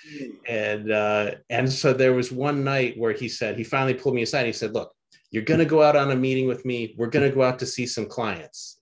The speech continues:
Speaker 2: Uh, you have to learn this. I hired you. We put all this money into training you. You have to get this." <laughs> So I was like, "All right, you know, might as well." So he took me along, and we go out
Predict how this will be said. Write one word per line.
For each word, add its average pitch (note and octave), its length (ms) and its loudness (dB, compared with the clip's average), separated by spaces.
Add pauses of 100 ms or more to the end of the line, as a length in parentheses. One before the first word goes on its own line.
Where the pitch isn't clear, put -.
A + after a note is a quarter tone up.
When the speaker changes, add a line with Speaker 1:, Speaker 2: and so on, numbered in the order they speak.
Speaker 2:
Uh, G2 480 -2
you D#3 220 2
have F#3 280 0
to D3+ 80 2
learn C#3+ 300 2
this. - 300 -16
I D#3+ 180 2
hired F#3 440 4
you. F3 200 2
We F#3 140 0
put G3 180 2
all F3+ 120 6
this E3+ 180 0
money F3 240 0
into D#3+ 160 -2
training F3 400 0
you. D#3+ 180 -4
You D#3+ 280 -6
have F#3+ 280 2
to E3 80 0
get F3 300 0
this." - 800 -12
<laughs> - 60 -6 (840)
So D3+ 220 2
I - 40 6
was C#3+ 120 2
like, D3 160 0
"All F3 60 -2
right, F3+ 400 0
you D#3+ 240 -2
know, D3+ 480 -2 (140)
might D#3 200 0
as E3+ 160 -4
well." C#3 320 -2
So D3 160 0
he D3 100 -4
took D#3+ 240 -12
me C#3+ 100 -4
along, A2 440 -4 (100)
and G#2+ 240 -6
we A2+ 160 -4
go A#2 240 6
out A2+ 240 2